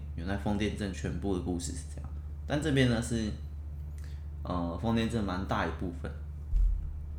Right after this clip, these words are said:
因为就从这个全金正逃到这里，但是蛮大一部分也不是全部啦。OK，一切的安宁像极了颓废的半尸，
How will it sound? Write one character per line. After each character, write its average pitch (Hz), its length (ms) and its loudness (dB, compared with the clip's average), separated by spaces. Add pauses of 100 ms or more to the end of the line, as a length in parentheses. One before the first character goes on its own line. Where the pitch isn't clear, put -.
(640)
因 113 100 2
为 113 80 4
就 - 20 -2
从 85 220 0
这 98 80 0
个 - 300 -2
全 95 240 -2
金 101 200 4
正 104 200 2
逃 82 180 -2
到 87 160 0
这 85 80 -2
里， 82 80 -2 (720)
但 139 180 6
是 127 220 8 (240)
蛮 104 220 0
大 120 180 6
一 107 120 0
部 113 80 0
分 113 200 0
也 87 140 0
不 95 140 -2
是 107 60 2
全 90 260 -2
部 85 180 -2
啦。 - 80 -4 (400)
OK， 95 180 -2 (920)
一 - 80 -2
切 147 240 4
的 131 120 6
安 127 220 6
宁 95 260 2
像 113 280 0
极 87 180 -2
了 85 180 0
颓 90 240 -2
废 98 200 0
的 90 80 -2
半 95 280 -2
尸， 80 300 -4